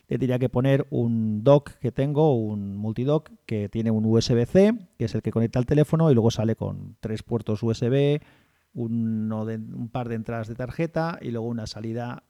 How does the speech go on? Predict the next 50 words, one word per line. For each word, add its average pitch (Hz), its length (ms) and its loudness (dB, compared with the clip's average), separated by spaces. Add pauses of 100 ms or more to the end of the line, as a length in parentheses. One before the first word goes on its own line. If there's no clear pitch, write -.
H 131 240 -6
D 117 80 -4
M 120 160 -4
I 151 240 -4 (140)
y 117 160 -2
otro 117 180 -2
puerto 117 300 -4
U 113 100 -2
S 113 180 -4
B 110 280 -4
C - 480 -6
de 117 240 -2
carga 120 380 -2
que 107 160 -4
en 107 80 -2
esta 104 180 -6
ocasión 117 280 -4
no, 110 200 0
no 117 220 0
he - 20 0
necesitado 117 460 0
utilizar. 110 500 -6 (1500)
He 160 80 4
hecho 165 120 6
unas 160 180 6
pruebas 170 300 10
previas 185 400 8
para 131 180 6
ver 127 120 6
que 127 60 0
todo 135 200 4
funcionaba 131 420 6
correcto 165 440 4 (440)
y 131 120 6
efectivamente 127 520 2
todo 127 260 4
funcionaba 117 640 2
correcto, 202 680 6 (480)
pero 196 240 10
tenía 151 180 6
un 147 60 4
problema 156 320 6
y 135 60 6
era 143 120 6
que 127 120 2
si - 180 -2
quería 131 300 4
escuchar 143 420 4
la 117 100 4
grabación, 151 600 4